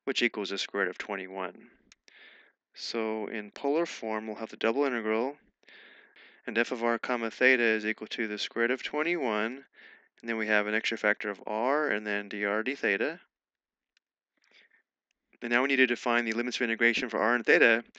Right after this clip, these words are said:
that would trace out this circle in the xy plane.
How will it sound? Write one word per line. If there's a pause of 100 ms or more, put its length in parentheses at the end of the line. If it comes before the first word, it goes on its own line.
(540)
that
would
trace
out
this
circle
in
the
xy
plane.